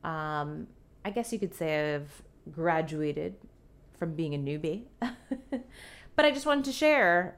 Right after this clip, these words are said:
uh, these are the six things I've learned in six months of podcasting. Not the only things I've learned, but some of the key things. And I hope that it's helped you. I hope that it's been informational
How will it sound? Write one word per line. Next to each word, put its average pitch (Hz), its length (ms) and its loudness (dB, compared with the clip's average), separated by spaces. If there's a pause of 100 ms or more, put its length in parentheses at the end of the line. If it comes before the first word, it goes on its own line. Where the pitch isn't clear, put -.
uh, 180 280 4
these 247 280 -2
are 247 40 -4
the 240 80 -4
six 247 240 -6
things 220 300 -2
I've 196 160 -2
learned 190 440 0
in 190 120 -6
six 196 220 -6
months 185 180 -2
of 175 140 -12
podcasting. 175 760 -4 (120)
Not 415 160 0
the 226 80 0
only 202 160 2
things 202 240 -4
I've 196 140 -8
learned, 190 420 -2
but - 260 2 (280)
some 277 200 0
of 277 60 0
the 247 80 -2
key 269 340 2
things. 127 840 -2 (440)
And 185 280 0
I 175 120 -8
hope 294 340 -6
that 233 120 -2
it's 226 160 -6
helped 208 300 -4
you. 160 420 -4 (220)
I 175 40 -8
hope 208 200 -4
that 196 100 0
it's 180 160 -6
been 170 320 -4
informational 175 960 -4